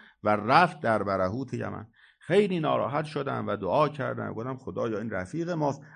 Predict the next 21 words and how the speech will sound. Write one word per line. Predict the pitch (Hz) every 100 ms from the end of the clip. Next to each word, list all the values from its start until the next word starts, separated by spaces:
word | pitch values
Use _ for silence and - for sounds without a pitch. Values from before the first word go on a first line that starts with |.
| -
اصلاً | 113 165
ندیده | 170 226 262 254 254
بودی | 233 214
همچین | 202 180 170
شخصی | 151 147 127 -
را، | 120 110 92 - _ -
از | 98
من | 143
سوال | 151 151 165
می‌کنه | 165 147 147 143 147 - _
شما | - 117
یه | 117
همچین | 95 95
کسی | 90 120 -
را | - -
دید." | - - _ _ _ _ _ _ _ _ _ _ _
ببینید، | 95 123 185 208 - _ _ _ _ _ _ _ _ _ 127
بعد | 147 226 196 131 - - _ _ _ _ _ _ _ _ _ -
میگفت | 139 151 208 202
یک | 180
همچنین | 165 147 147 139 135 - -